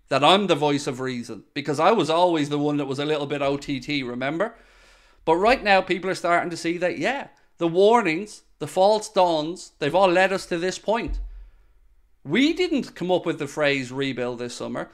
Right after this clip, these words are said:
We didn't come up with the idea that we hadn't got enough money to buy Bellingham, so we needed to keep that money. And I know Jamie Carragher believes that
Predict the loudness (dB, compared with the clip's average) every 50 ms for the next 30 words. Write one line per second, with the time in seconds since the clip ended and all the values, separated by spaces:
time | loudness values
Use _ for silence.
0 | _ _ _ -2 -2 -2 0 -2 -2 -2 -2 -4 -4 -4 -4 -2 -2 -2 -2 -4
1 | -8 -16 -20 -20 _ -20 _ -6 -6 -6 -2 -2 -2 0 0 0 0 0 -2 -2
2 | -2 -2 -2 -2 -4 -2 -2 -2 -2 -4 -2 -4 -4 -4 -4 -4 -6 -6 -6 -6
3 | -6 -6 -6 -6 -4 -4 -2 -2 -2 -2 -2 -2 -4 -4 -6 -8 -8 -8 -6 -4
4 | -2 -2 -2 -2 -4 -6 -10 -10 -8 -8 -8 -8 -6 -4 -2 -2 -2 -2 -4 -8
5 | -8 -8 -10 -12 -16 _ _ _ _ _ _ _ _ _ -2 -2 0 2 2 4
6 | 4 4 2 2 2 0 -2 -2 0 -2 -4 -2 0 0 2 2 2 0 -2 -4
7 | -6 -6 -4 -4 -4 -2 -4 -4 -6 -6 -4 -2 0 0 0 -2 -4 -10